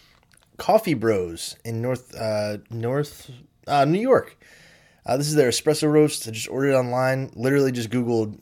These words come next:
"good espresso to order" on the internet. And I ordered this one, and it is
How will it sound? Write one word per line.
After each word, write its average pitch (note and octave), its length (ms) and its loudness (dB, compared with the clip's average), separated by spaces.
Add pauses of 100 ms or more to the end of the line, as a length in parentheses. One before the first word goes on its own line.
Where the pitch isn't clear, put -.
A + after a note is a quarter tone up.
(140)
"good B2+ 320 0
espresso B2 580 -2
to A#2+ 100 -8
order" A#2 440 -2
on A2+ 500 -6
the G#2+ 240 -6
internet. G2 500 -12 (600)
And A2 160 -8
I A#2 60 -6
ordered C3+ 180 -2
this C#3 180 -4
one, G#2 160 -6
and F#2 160 -8
it D3+ 120 -2
is G2+ 240 -2